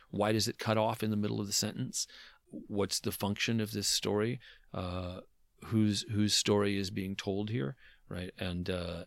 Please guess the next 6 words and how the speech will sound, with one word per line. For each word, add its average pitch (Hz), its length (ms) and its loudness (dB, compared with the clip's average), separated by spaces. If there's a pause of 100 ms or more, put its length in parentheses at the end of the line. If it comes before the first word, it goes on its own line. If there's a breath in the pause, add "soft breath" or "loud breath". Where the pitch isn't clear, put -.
and, 82 460 -8 (520 soft breath)
uh, 87 260 -6 (120)
how 98 180 0
much 95 220 -2
faith 92 360 0
do, 87 340 -4